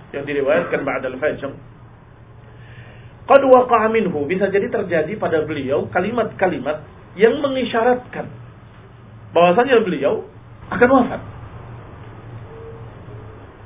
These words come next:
Yani bitawji', mengisyaratkan fi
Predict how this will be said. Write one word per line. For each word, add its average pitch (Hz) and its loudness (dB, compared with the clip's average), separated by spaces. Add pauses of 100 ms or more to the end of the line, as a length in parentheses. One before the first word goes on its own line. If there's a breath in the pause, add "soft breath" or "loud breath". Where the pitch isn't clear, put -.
(840)
Yani 135 4
bitawji', 139 0 (640)
mengisyaratkan 147 0 (720)
fi 147 2